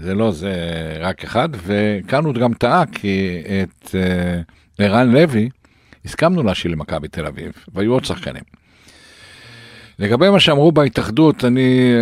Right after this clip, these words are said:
בוא, אני אהיה זהיר, אבל אתה יודע, אני גם לפעמים קצת בוטה, אז אני אהיה בוטה. אה, הטענה שלי נגד ההתאחדות הייתה ונשארה, אין התאחדות כדורגל בישראל. היא לא מממשת את המנדט שהיא קיבלה.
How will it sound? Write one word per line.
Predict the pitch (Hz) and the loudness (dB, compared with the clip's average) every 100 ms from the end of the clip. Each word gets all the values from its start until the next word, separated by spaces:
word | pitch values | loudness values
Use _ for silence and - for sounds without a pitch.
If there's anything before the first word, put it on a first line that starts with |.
| 117 98 | 2 0
בוא, | 101 107 117 | -4 0 2
אני | 123 110 | 4 6
אהיה | 113 | 4
זהיר, | 95 110 131 117 | 4 2 4 2
אבל | 98 101 | 2 0
אתה | 98 107 | 0 0
יודע, | 98 113 | 2 4
אני | 107 | 4
גם | 101 104 104 | 4 2 2
לפעמים | 95 101 110 | 0 2 2
קצת | 107 110 | 0 -2
בוטה, | 82 104 - 156 | -2 -4 0 2
אז | 123 92 | 2 2
אני | 104 | 2
אהיה | 110 | 2
בוטה. | 101 - 120 | 0 -2 0
אה, | 107 90 76 92 92 92 90 90 82 - - - - - | 0 -2 -6 -6 -4 -4 -6 -6 -8 -12 -16 -18 -18 -14
הטענה | 85 104 117 | -4 0 2
שלי | - 107 | 2 0
נגד | 101 98 95 | 0 0 0
ההתאחדות | 98 - 82 104 107 - - - | -2 -4 -6 -2 -2 -2 -12 -10
הייתה | 87 85 104 101 | -8 -2 0 0
ונשארה, | 101 92 95 98 95 | 0 -2 -2 0 0
אין | 131 | 0
התאחדות | 120 82 76 82 | -2 -8 -12 -12
כדורגל | - 78 78 | -10 -10 -10
בישראל. | 71 71 - 67 65 - _ _ _ _ _ _ _ - | -12 -14 -12 -12 -14 -18 _ _ _ _ _ _ _ -4
היא | 98 | 2
לא | 131 | 4
מממשת | 139 117 101 110 - 92 87 | 6 6 4 2 -2 -6 -10
את | 90 - 87 85 85 76 - - - - - | -12 -6 -4 -4 -6 -8 -16 -20 -20 -16 -4
המנדט | 98 90 120 - | -2 2 0 0
שהיא | 90 | -6
קיבלה. | - 76 76 | -6 -10 -10